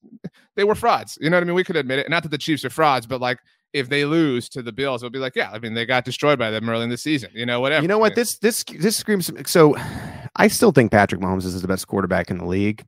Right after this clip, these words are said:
Speaker 2: <clears throat> And I've always had this
Speaker 1: Bold take.
Speaker 2: belief. I've always had this belief where <clears throat> he's gonna be this guy that's gonna present some re-, prevent some really other good quarterbacks, such as a Joe Burrow, a Lamar, a Josh Allen, from winning a lot of championships.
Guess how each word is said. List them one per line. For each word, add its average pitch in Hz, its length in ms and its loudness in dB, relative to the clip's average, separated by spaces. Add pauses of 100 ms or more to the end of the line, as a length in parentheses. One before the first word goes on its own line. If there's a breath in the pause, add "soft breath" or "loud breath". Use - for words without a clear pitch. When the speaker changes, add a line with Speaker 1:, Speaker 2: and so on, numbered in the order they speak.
(140)
Speaker 2:
<clears throat> 127 260 2
And 131 120 4
I've 135 180 6
always 120 180 8
had 104 140 2
this 123 80 4
Speaker 1:
Bold 117 100 0
take. 120 160 2
Speaker 2:
belief. 104 200 0 (1040)
I've 131 160 10
always 127 200 12
had 117 140 6
this 101 100 -4
belief 107 380 0
where 104 520 2 (200)
<clears throat> 151 400 6 (320 soft breath)
he's 156 200 12
gonna 139 140 6
be 117 120 0
this 104 200 -4
guy 104 260 2
that's 101 140 -2
gonna 113 140 4
present 104 340 2 (100)
some 101 240 0
re-, 101 140 4 (140)
prevent 113 360 4
some 101 220 0
really 113 300 8 (360)
other 110 240 8
good 95 280 2
quarterbacks, 95 560 2
such - 280 4
as 95 380 4
a 98 80 0
Joe 95 240 8
Burrow, 92 460 2 (360 soft breath)
a 110 80 2
Lamar, 92 760 4
a 101 260 2
Josh 98 360 6
Allen, 90 320 0
from 92 580 0 (260)
winning 104 340 4
a 92 60 2
lot 92 220 4
of 87 60 0
championships. 87 840 -2